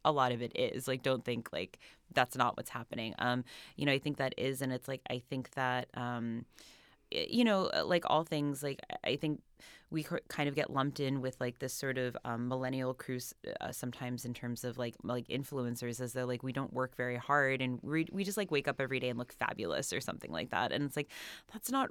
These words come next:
real. Like, if anything, like, I've probably learned more and done more, um, as running my own business than anything else because I've had to do the things like know all my social media, know how to do website, know how to, um, you know, have interactions with clients and, like,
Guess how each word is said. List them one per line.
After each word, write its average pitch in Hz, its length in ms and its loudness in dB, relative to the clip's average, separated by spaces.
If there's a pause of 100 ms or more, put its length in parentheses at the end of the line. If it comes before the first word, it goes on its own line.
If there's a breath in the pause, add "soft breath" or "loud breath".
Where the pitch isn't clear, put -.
real. 165 480 6
Like, 151 200 4
if 160 120 0
anything, 160 440 2
like, 147 200 0
I've 135 140 -2
probably 165 380 2
learned 143 340 0
more 131 560 0
and 127 180 -2
done 123 140 0
more, 123 360 -2 (180)
um, 117 300 -2
as 120 280 -4 (180)
running 123 320 0
my 120 140 0
own 120 160 -2
business 120 440 -4
than 120 220 -4
anything 127 400 -2
else 120 260 -2
because 143 280 -6
I've 151 140 2
had 143 400 -2
to 156 160 -4
do 131 160 -2
the 123 100 -6
things 120 300 -4
like 123 160 -4 (320 loud breath)
know 139 220 4
all 117 120 2
my 123 140 2
social 123 340 -4
media, 127 340 0
know 131 260 0
how 131 140 -4
to 127 80 -4
do 123 200 -2
website, 123 480 -2 (260 loud breath)
know 143 160 4
how 135 260 2
to, 127 520 -2
um, 120 240 0
you 135 100 0
know, 123 80 0
have 123 180 -4
interactions 127 580 -2
with 120 160 -8
clients 131 520 0
and, 127 100 -2
like, 120 180 -4